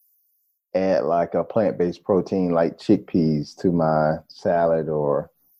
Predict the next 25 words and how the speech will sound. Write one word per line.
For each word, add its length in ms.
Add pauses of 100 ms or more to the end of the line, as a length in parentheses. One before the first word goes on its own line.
something 360
like 260
that, 340
but, 180
like, 440
my 120
lunch 400
and 200
my 260
dinner 460
are 80
pretty 220
much 260
the 100
same. 400 (640)
So 240
if 120
I 180
finish 320
that 220
first 280
tea 120
around 340
eight 280
thirty, 320